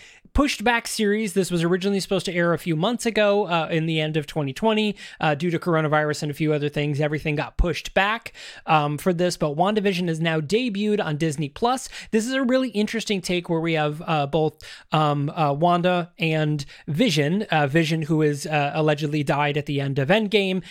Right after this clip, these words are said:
is now back. They're in a, a running series. We're gonna be introduced to Sword. Uh, for those of you that are comic book fans, this is a very big deal, very, very cool thing. Very excited to see how this shows go. Um,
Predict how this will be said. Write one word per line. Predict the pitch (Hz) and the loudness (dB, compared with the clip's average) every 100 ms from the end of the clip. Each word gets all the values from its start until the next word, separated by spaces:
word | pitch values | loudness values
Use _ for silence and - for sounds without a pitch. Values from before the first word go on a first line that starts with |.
| - | -6
is | 170 160 151 | -2 0 0
now | 131 | -4
back. | 135 208 220 208 - | 2 2 2 -2 -4
They're | 165 160 | 0 0
in | 160 | 2
a, | 151 151 | 0 0
a | 143 | -2
running | 147 156 139 | 0 0 -2
series. | - 226 220 214 190 | -2 0 2 2 0
We're | 165 | 0
gonna | 160 156 | 0 0
be | 160 | -2
introduced | 151 143 156 143 | -2 -2 -2 -4
to | - 131 | -6 -6
Sword. | - 226 208 208 196 - - - | 0 2 4 2 -2 -6 -20 -4
Uh, | - 143 | 0 0
for | - | 2
those | 170 180 170 | 2 2 2
of | 175 | 0
you | |
that | 160 156 | 0 0
are | 147 | -2
comic | - 160 156 | -2 -2 0
book | 160 - | -4 -2
fans, | 165 160 147 | -2 0 -2
this | 147 | -2
is | 151 | -2
a | 143 | -2
very | 143 220 214 | 2 0 2
big | 165 151 | -2 -2
deal, | 156 156 | 0 -2
very, | 147 190 196 | 0 2 2
very | 175 170 | 2 -2
cool | - 160 | -2 -2
thing. | 156 151 147 143 - - 156 | -2 -2 -2 -4 -8 -10 0
Very | 190 220 | 2 2
excited | 202 196 175 165 | 2 0 0 -2
to | 165 | -2
see | - 156 | -2 -2
how | 147 | 0
this | 147 147 | -2 -2
shows | - 147 147 | 0 -2 0
go. | 147 147 143 - - - | 0 2 -2 -6 -18 -2
Um, | 165 147 143 139 | 2 2 2 -2